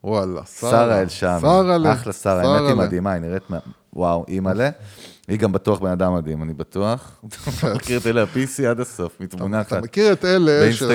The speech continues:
Speaker 1: שתמיד מסתבכים
Speaker 2: אני
Speaker 1: ולא
Speaker 2: בטוח שהיא
Speaker 1: יכולים
Speaker 2: מעוררת,
Speaker 1: לצאת
Speaker 2: she's
Speaker 1: מהתסבוכת שלהם?
Speaker 2: inspiring, she's inspiring. בקיצר, שרה אל שמי יש לה מיליוני עוקבים, והיא כאילו פאבליק פיגר כזה, אינפלואנסרית מאוד חזקה במצרים.
Speaker 1: יאללה, שרה.
Speaker 2: עשו איתה קמפיין,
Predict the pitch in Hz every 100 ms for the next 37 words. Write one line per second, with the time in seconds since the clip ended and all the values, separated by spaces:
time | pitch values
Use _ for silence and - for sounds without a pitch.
0 | - 170 165 - 127 107 - - 131 135
1 | 131 139 143 143 117 110 113 113 151 -
2 | 143 123 - 107 139 139 139 - 127 110
3 | 92 87 - 90 95 - 92 87 78 71
4 | - - - - 135 165 139 147 135 123
5 | 127 120 117 104 98 98 98 95 101 117
6 | 120 104 - 98 101 92 _ - 101 98
7 | 92 - 104 101 87 98 87 92 95 113
8 | 95 95 95 98 107 90 101 92 87 -
9 | 135 190 208 - _ - 95 104 110 107
10 | 95 147 143 135 117 107 101 135 156 196